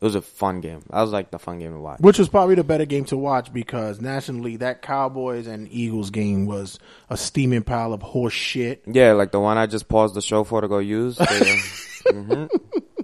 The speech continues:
Speaker 1: That's exactly what that was.
Speaker 2: Yeah.
Speaker 1: I've never seen a game like that.
Speaker 2: Yeah, that was
Speaker 1: No, I've
Speaker 2: that
Speaker 1: never seen, I've seen bad games. I've never seen a game like that.
Speaker 2: Yeah, that was, that, that was just atrocious. Like, I even,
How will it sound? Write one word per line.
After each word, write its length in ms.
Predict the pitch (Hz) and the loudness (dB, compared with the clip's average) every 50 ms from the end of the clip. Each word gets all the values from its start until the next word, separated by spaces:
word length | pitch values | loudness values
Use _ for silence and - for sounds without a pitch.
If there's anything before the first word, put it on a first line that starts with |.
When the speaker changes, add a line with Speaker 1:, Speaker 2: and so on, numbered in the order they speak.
| - _ _ - - _ _ - - - _ _ - 185 - _ _ _ _ | -12 _ _ -18 -18 _ _ -18 -18 -18 _ _ -16 -16 -16 _ _ _ _
Speaker 1:
That's 200 | - 101 98 95 | -2 -2 -2 0
exactly 300 | 95 110 104 101 98 95 | 0 2 2 2 2 -2
what 120 | 90 90 | -4 -4
that 120 | - 85 85 | -6 -6 -6
was. 280 | 85 82 80 80 - - - _ _ | -6 -8 -10 -12 -14 -18 -20 _ _
Speaker 2:
Yeah. 320 | - - 117 117 101 95 - - _ _ _ _ _ _ - 123 120 - | -16 -12 -10 -10 -10 -10 -12 -16 _ _ _ _ _ _ -16 -14 -4 -2
Speaker 1:
I've 100 | 107 107 | 0 4
never 200 | 120 117 110 110 | 4 4 4 4
seen 180 | - 113 107 | 2 0 -2
a 40 | 101 | 0
game 200 | 92 101 98 95 | 0 0 -2 -2
like 160 | 95 90 - | -2 -6 -6
that. 180 | - 87 85 82 | -6 -6 -2 2
Speaker 2:
Yeah, 100 | 156 151 131 | 4 4 6
that 140 | 135 143 147 | 6 6 6
was 220 | 156 160 151 127 | 6 4 2 4
Speaker 1:
No, 100 | 120 123 | 6 8
I've 100 | 120 117 | 8 8
Speaker 2:
that 60 | 113 113 | 8 6
Speaker 1:
never 200 | 113 110 113 107 | 6 6 6 4
seen, 420 | - - 113 110 107 107 101 - - - | 2 0 -2 -2 -2 -4 -6 -8 0 0
I've 160 | 110 110 - | 0 0 0
seen 240 | 123 123 117 107 101 | -4 -4 -4 -2 0
bad 260 | 101 101 101 95 85 | 2 4 4 2 2
games. 240 | 101 98 95 90 87 | -2 -4 -4 -4 -4
I've 80 | 95 | -6
never 380 | 92 92 90 90 90 80 90 87 | -4 -4 -4 -4 -4 -6 -6 -10
seen 120 | 90 92 90 | -8 -10 -8
a 40 | 87 | -8
game 160 | 90 87 87 | -8 -8 -8
like 180 | 87 85 - - | -8 -10 -8 -8
that. 200 | 80 73 - - _ | -10 -10 -10 -8 _
Speaker 2:
Yeah, 140 | - 123 110 | -6 -4 0
that 180 | 120 123 135 | 4 4 4
was, 220 | 135 131 123 113 120 | 4 4 2 0 -6
that, 220 | 127 135 131 113 | -2 -2 -2 2
that 120 | 139 147 | 4 4
was 180 | 151 147 139 123 | 6 6 4 2
just 160 | 131 120 113 | 0 -4 -4
atrocious. 500 | 113 - - - 131 127 123 - 127 110 | -6 -4 0 2 2 2 2 0 -4 -4
Like, 160 | 120 120 127 | -4 -4 0
I 140 | 131 151 160 | 2 4 6
even, 340 | 175 175 170 160 156 139 113 | 6 6 6 6 2 0 -2